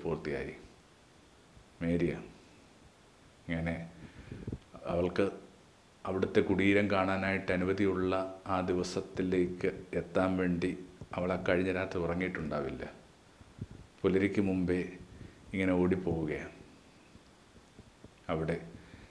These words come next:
കല്ലറ ശൂന്യമാണ്. കവർ ചെയ്യപ്പെട്ടു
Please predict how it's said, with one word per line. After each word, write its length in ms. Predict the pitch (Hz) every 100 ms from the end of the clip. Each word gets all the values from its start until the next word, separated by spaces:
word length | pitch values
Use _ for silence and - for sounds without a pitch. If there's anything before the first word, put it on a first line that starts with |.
| -
കല്ലറ 280 | 95 92 92 -
ശൂന്യമാണ്. 420 | 85 78 67 57 - - - - - - - - - - - - - -
കവർ 200 | 90 98 -
ചെയ്യപ്പെട്ടു 560 | 120 110 107 104 -